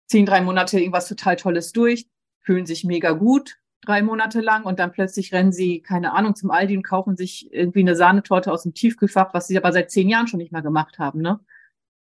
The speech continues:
Und dann kommen die bei mir an und sagen, „Wieso? Es hat drei Monate so gut geklappt <clears throat> und jetzt renne ich da hin und kauf mir das.“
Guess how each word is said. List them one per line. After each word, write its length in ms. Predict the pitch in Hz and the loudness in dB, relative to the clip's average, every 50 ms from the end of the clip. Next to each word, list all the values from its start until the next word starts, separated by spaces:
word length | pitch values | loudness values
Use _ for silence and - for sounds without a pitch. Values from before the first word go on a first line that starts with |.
| _ _ | _ _
Und 60 | - 175 | 0 0
dann 100 | 180 180 | 2 4
kommen 140 | 214 196 | 6 4
die 80 | 196 180 | 6 6
bei 100 | 180 180 | 4 4
mir 160 | 180 185 175 | 4 4 4
an 80 | 180 208 | 4 4
und 100 | 208 190 | 4 4
sagen, 380 | 196 190 190 190 196 180 - - _ | 6 4 4 4 0 -6 -12 -16 _
„Wieso? 600 | _ 196 214 202 196 220 240 247 240 202 220 - - | _ -2 -2 0 2 4 6 6 6 4 2 0 -2
Es 120 | 180 - | 0 0
hat 140 | 196 196 - | 0 0 2
drei 140 | 202 202 214 | 2 2 4
Monate 380 | 226 240 233 233 233 233 226 196 | 4 4 4 4 2 2 2 0
so 160 | 190 208 226 | 0 0 -2
gut 160 | 233 247 - | -2 -2 -4
geklappt 640 | 233 220 - - 240 233 240 254 254 254 - - _ _ | -6 -10 -8 -2 2 4 4 4 2 0 -4 -18 _ _
<clears throat> 80 | _ - | _ 2
und 360 | 240 277 247 202 185 - _ _ | 4 6 4 4 2 -2 _ _
jetzt 260 | 196 196 196 190 180 | -4 -4 -4 -2 -2
renne 140 | 214 233 254 | 0 2 2
ich 80 | 254 254 | 2 2
da 100 | - 214 | 0 0
hin 220 | 190 220 269 285 | 0 0 0 0
und 80 | 214 196 | -2 -2
kauf 320 | - - 233 277 285 - | -2 -2 -2 -2 -2 -2
mir 80 | 269 226 | -2 0
das.“ 300 | 196 180 190 214 - | 0 0 0 -2 -4